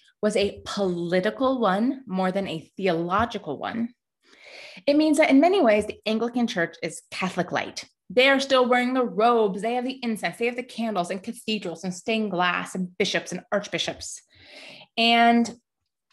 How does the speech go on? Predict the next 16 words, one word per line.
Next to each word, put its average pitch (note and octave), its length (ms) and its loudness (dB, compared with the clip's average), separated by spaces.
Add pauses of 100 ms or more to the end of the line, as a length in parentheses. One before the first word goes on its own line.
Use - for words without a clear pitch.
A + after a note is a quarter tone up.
(240)
some F#4 580 -2
Protestants F3+ 760 -2
in A3 60 -4
England F3+ 440 -2
say, F3 360 -4 (960)
"That's B3 200 -6
not G#4 200 -4
good G#3+ 160 2
enough, - 340 -2 (580)
right? D4 160 2
You E4+ 100 2
guys A4+ 160 2
are G#4 60 4
still D#4+ 580 0
too E4 240 2
Catholic, - 760 -6